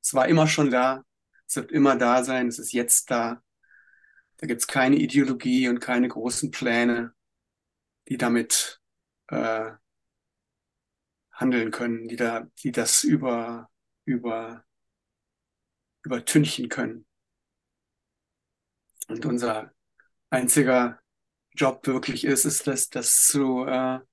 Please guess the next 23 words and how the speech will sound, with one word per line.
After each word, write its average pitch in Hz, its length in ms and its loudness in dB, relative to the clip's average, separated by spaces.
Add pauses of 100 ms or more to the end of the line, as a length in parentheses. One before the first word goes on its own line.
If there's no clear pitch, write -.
(140)
halten. 151 460 2 (580)
Das 120 220 -6
Licht 147 360 0
zu - 280 0
halten 131 400 0
heißt 123 220 0
ja 135 60 0
nichts 131 220 0
anderes, 123 580 -4 (640)
uns 135 240 0
dessen 139 320 2
gewahr 123 420 2
zu 123 200 2
bleiben, 120 880 0 (1800)
was 123 320 -2
wir 127 200 0
er-, 123 220 0
gerade 131 300 0
erleben, 127 500 2
dass - 160 -14
wir 120 120 -6
zusammenkommen 135 840 2
können, 123 460 -2